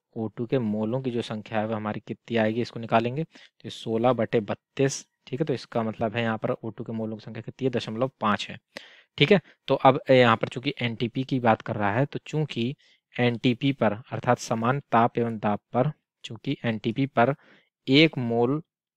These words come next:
किसी भी एक मोल का जो आयतन होता है, ठीक है,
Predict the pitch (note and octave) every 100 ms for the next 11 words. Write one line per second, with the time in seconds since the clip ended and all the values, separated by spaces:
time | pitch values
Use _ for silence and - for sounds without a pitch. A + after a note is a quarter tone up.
0 | _ C3 - D#3+ C#3 E3+ C#3 B2+ A#2 A#2
1 | A2 B2 A2+ B2 - A2 G#2+ - C#3 A2+
2 | - G#2+ A2 C#3 - _ _ _ _ B2+
3 | D#3